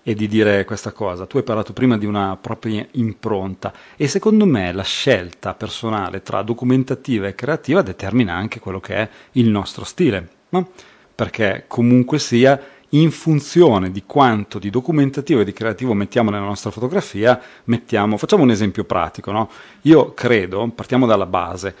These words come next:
credo che non sia mai un discorso di sto all'estremo documentativo o all'estremo creativo. Molte volte, in molte esigenze c'è un venti per cento documentativo, un ottanta creativo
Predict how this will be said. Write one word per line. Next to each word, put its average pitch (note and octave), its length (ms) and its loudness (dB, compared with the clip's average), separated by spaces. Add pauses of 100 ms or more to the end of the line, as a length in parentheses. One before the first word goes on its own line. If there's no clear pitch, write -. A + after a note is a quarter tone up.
(180)
credo A#2+ 380 2
che A2 360 -2 (260)
non C#3+ 380 2
sia F3 560 -2
mai G2 580 0 (100)
un A2 280 -4
discorso G#2+ 560 -8
di G#2+ 200 -6
sto A#2+ 280 2
all'estremo A#2 640 2
documentativo A#2 840 -2
o A2+ 240 2
all'estremo G#2+ 520 -2
creativo. G2+ 500 -4 (360)
Molte F3+ 480 4
volte, D3+ 420 2
in A2+ 80 2
molte D3 340 2
esigenze B2+ 520 0
c'è G2+ 280 -2
un G2+ 200 -4
venti D3 280 4
per A#2 160 -2
cento A2+ 360 -4
documentativo, G#2+ 680 -2
un G#2+ 100 -2
ottanta G#2+ 460 -2
creativo A#2+ 640 2